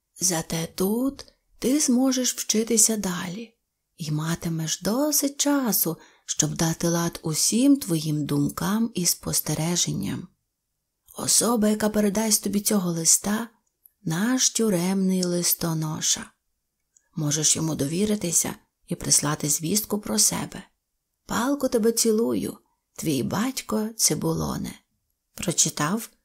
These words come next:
запитав павук. "Прочитав". "Гаразд, тепер поклади записку в рот, розжуй і проковтни. Сторожі не слід про це знати". "Гаразд", відповів Цибуліно, розжовуючи записку.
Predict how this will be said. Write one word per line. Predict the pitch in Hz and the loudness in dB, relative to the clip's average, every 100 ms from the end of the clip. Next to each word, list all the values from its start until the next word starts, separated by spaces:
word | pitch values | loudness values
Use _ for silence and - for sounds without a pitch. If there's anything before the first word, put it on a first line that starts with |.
| _ _ | _ _
запитав | 180 160 160 147 143 | -2 -2 -4 -6 -6
павук. | - 175 160 143 - - _ _ _ _ | -4 -4 -4 -8 -10 -18 _ _ _ _
"Прочитав". | 220 233 277 277 165 180 190 _ _ _ _ _ - | 0 2 -2 0 -2 -2 -8 _ _ _ _ _ -6
"Гаразд, | 160 160 151 180 - _ _ _ | -2 -2 -2 -4 -6 _ _ _
тепер | - - 185 208 | -10 -2 -2 -2
поклади | 180 185 190 190 | -2 0 2 2
записку | 180 190 185 - | 2 0 -2 -4
в | 165 | -4
рот, | 196 262 - _ _ | -2 -2 -6 _ _
розжуй | - 170 165 165 202 277 285 _ | 0 2 4 4 4 2 -2 _
і | 190 | -6
проковтни. | 214 214 226 226 - 139 - _ _ _ _ _ _ | -2 0 0 -2 -4 -6 -8 _ _ _ _ _ _
Сторожі | - - 156 180 208 | -2 0 2 4 6
не | 208 | 6
слід | 196 190 202 | 6 2 -2
про | - | -2
це | 208 190 | 2 4
знати". | 151 143 - - - _ _ _ _ _ | 4 0 -8 -16 -18 _ _ _ _ _
"Гаразд", | _ 190 220 208 175 202 214 - _ _ _ _ | _ 2 4 4 4 2 0 -4 _ _ _ _
відповів | 180 180 - 175 160 | -2 -2 0 0 0
Цибуліно, | - 156 156 190 269 240 | -2 0 2 4 6 6
розжовуючи | 175 156 165 180 190 185 190 | 4 2 0 0 0 -2 0
записку. | 180 185 151 151 - | 0 0 -2 -4 -4